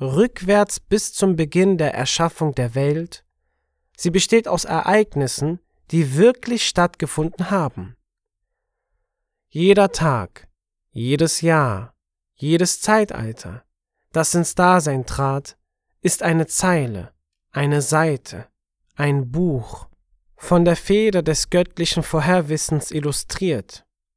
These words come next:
und verfasst von der Hand der Macht Gottes, die darin ihre Wunderzeichen in vollkommener Weisheit und Ordnung niedergeschrieben hat.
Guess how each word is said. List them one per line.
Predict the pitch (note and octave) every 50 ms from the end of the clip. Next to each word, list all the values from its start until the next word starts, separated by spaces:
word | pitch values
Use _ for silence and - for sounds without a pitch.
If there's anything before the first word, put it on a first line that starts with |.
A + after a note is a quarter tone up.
| _ _ _ _ _
und | - E3 E3
verfasst | - - F#3+ F3+ - - - G#3 G#3 - - - -
von | - D#3+ D3 C#3
der | C#3+ - A2+ -
Hand | F3 F3+ F#3 F#3 - -
der | D3 C3 C3
Macht | B2+ C#3 D#3 E3 E3 - - - -
Gottes, | - D#3+ D#3+ - - B2 A2 G#2 - - - - _ _ _ _ _ _ _ _ - -
die | D#3+ D3
darin | D#3 E3+ E3 F3+ F#3+ F#3 F3+ F3+
ihre | - - D#3 D3 C#3+ C#3+ C3+
Wunderzeichen | D3+ A3 B3+ C#4 B3 G3 D#3+ - - - D#3 D3 C#3 C3 - - - -
in | - C3+ B2
vollkommener | - - - - A#3 A#3 G#3+ G3 - - - F3 E3 D#3+ D#3 D3+ C#3+ C#3 B2+ C3
Weisheit | D#3 D#3 E3 E3+ E3 - - E3 E3 D#3+ -
und | C3+ C3+ B2+ -
Ordnung | - C#3+ C#3+ D3 - - E3+ E3+ E3 D#3+
niedergeschrieben | F3+ F#3+ G3+ F#3 E3 C#3 C3+ C3+ A#2+ - - C#3 C3+ B2+ D#3+ D#3+ D#3+
hat. | C3+ A#2+ G2 - - - -